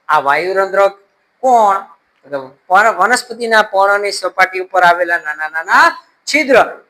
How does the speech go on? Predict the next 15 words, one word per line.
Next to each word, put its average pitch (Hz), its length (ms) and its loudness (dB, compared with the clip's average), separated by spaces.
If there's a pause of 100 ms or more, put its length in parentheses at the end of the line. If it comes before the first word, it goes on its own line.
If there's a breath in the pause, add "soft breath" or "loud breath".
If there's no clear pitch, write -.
(140)
આ 240 100 4
છિદ્ર 277 460 0
મારફતે 269 720 0 (260)
પાણી 208 220 2
ગુમાવે 262 500 4
કે 262 120 -6
ન 254 60 0
ગુમાવે? 190 460 2 (480)
તો - 60 -8
આ 202 160 4
પાણી 262 280 0
ગુમાવવાની 240 540 -2
ક્રિયાને 170 360 -6
બાષ્પોત્સર્જન 254 760 -4
કહેવાય. 185 260 2